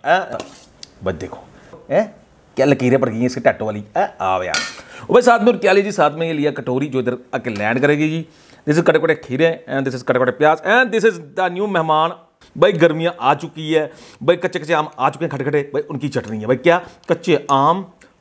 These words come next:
पुदीना, धनिया, हरी मिर्चा, नमक, दही, बस बन गई चटनी। अब मुद्दा ये है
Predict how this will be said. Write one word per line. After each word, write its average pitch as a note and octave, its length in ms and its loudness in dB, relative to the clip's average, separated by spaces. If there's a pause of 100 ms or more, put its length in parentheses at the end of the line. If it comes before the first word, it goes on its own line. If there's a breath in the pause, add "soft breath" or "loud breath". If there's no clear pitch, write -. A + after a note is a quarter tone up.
पुदीना, C#3+ 640 0 (100)
धनिया, C3+ 460 0 (200)
हरी C3 140 0
मिर्चा, A#2+ 400 0 (340 loud breath)
नमक, E3+ 400 2 (200)
दही, A#2 260 2 (220)
बस G#2 380 -6 (220)
बन A#2+ 200 2
गई A2+ 100 -2
चटनी। G2 300 -4 (440 loud breath)
अब G3 180 4
मुद्दा A3 220 4
ये A3 320 2
है F3 80 2